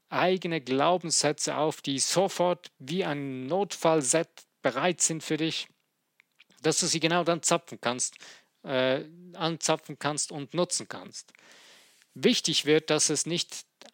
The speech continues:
zum Dauerzustand wird, sondern ein Notfallset solltest du nicht mehr immer,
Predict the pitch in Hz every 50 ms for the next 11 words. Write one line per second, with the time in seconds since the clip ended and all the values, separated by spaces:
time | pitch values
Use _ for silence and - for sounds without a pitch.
0 | 180 160 - - 156 151 139 147 175 208 208 180 - - - 120 - - - 123
1 | 127 123 135 165 180 - - _ _ _ _ _ _ _ _ _ _ _ _ _
2 | _ _ _ _ _ _ _ _ _ _ _ _ _ _ - _ _ _ - -
3 | - - - - 151 147 139 147 - 165 139 135 139 151 175 202 190 - - 117
4 | 113 110 117 127 139 - - 135 139 135 - - 139 - - 139 135 143 135 -
5 | - 131 139 151 156 135 135 131 131